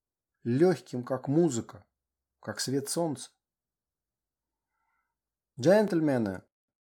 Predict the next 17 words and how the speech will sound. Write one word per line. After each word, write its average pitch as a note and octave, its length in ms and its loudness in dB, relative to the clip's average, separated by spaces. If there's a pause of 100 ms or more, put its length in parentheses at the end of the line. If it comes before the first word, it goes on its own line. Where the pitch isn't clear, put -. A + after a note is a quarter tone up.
(440)
объявил A2 420 -6
старший, - 500 -10 (1000)
«между F#3+ 320 6
нами D3 460 4 (320)
находится E3 500 2
представитель F3 680 2
доблестной F3 680 2
русской E3+ 440 -2
армии». B2+ 420 2 (1600)
И B2 80 -4
когда D3 280 6
он D3 80 8
так C#3+ 160 6
сказал, D#3 380 4
все D#3+ 180 -2
дружно D#3 380 2
встали. B2+ 480 2